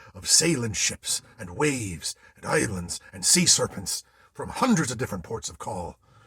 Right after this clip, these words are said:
But his eyes were open, and his painted chest rose and fell with breathing.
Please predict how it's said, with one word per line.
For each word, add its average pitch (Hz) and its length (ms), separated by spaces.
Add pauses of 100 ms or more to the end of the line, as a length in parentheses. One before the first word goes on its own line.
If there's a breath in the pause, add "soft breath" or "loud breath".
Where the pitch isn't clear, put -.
(1400 soft breath)
But - 180 (280)
his - 140
eyes 117 340
were 95 140
open, 117 240 (540)
and 113 80
his 117 160 (140)
painted 151 360
chest - 420 (420 loud breath)
rose 120 420
and 90 100
fell 117 320
with 85 160
breathing. 95 420